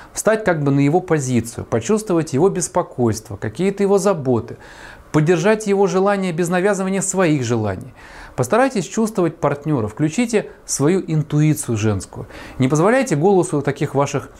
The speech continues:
обид сиюминутных, раздражений, чужого мнения заглушить ваше истинное понимание вашего близкого человека. Не позволяйте излишним фантазиям вмешиваться в реальное восприятие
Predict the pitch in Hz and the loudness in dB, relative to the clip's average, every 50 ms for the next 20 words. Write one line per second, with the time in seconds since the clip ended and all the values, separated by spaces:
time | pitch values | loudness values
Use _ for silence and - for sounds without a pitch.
0 | - - - 131 135 139 202 247 233 - - - 156 147 147 143 143 135 120 113 | -12 -4 -2 -2 0 2 2 2 2 0 0 0 2 2 2 2 2 2 2 0
1 | - 98 98 - 127 131 127 127 143 147 143 143 180 220 233 208 139 104 98 - | -2 -4 -2 0 0 0 2 2 0 0 0 0 0 0 0 0 -2 -4 -6 -8
2 | - - - - - - 165 160 165 185 156 151 156 151 147 151 180 220 233 208 | -14 -20 -20 -12 -4 0 2 4 4 4 4 4 4 2 2 2 2 2 2 2
3 | 151 117 107 107 127 120 135 139 - - 220 233 220 - - - - 123 123 120 | 0 -2 -2 -2 0 0 0 -2 0 0 -2 -2 -2 -6 -12 -4 0 0 0 0
4 | - 135 - - 196 214 214 - 175 151 131 120 117 123 123 120 120 123 151 175 | -2 -8 -4 -2 -2 -2 0 0 -2 0 0 -2 0 0 0 0 2 0 0 -2
5 | 175 156 127 113 127 131 - - 127 113 127 135 131 - - 113 107 - - 117 | -2 -2 0 0 0 0 -2 -4 -4 -2 -2 -4 -4 -2 -4 -4 -4 -2 -2 -2
6 | 120 123 120 98 - - - - - - - - - - - - - - - 113 | -2 0 -2 -4 -6 -8 -16 -20 -20 -20 -18 -18 -16 -16 -16 -14 -8 -4 -2 0
7 | 147 139 147 180 214 247 262 - 196 165 - 151 131 170 233 226 214 - 170 143 | 2 2 4 4 4 2 2 0 -2 -2 -2 -2 0 2 0 0 0 0 -2 -2
8 | - - 165 160 151 - - 123 113 104 98 98 107 110 107 - - - - - | 0 0 -2 -2 -2 -2 0 0 0 0 -2 -4 -6 -8 -8 -14 -18 -20 -20 -20
9 | - - - - 117 117 165 220 214 - 196 160 147 139 - 143 123 117 113 120 | -20 -16 -8 -4 0 2 2 2 2 0 0 0 0 0 0 -2 0 2 2 2
10 | 156 190 185 165 139 117 117 113 117 - 113 110 123 147 147 151 151 135 131 127 | 2 2 0 -2 -4 -4 -4 -6 -4 -2 0 2 2 0 0 -2 -2 -2 -4 -4